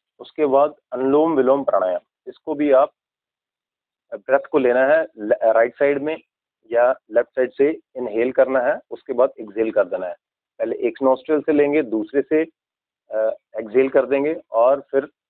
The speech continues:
दूसरी nostril से ले लें, लेंगे और पहली वाले से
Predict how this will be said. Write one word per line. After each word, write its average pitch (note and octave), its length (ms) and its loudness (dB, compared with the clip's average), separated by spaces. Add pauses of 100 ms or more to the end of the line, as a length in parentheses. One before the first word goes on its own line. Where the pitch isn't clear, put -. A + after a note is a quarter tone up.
(320)
दूसरी B2+ 360 0
nostril D3 380 2
से C#3+ 120 0
ले B2 100 2
लें, B2+ 160 -2 (220)
लेंगे A#2+ 300 0
और B2+ 200 2
पहली A#2+ 300 -2
वाले A2+ 200 2
से A#2+ 140 -4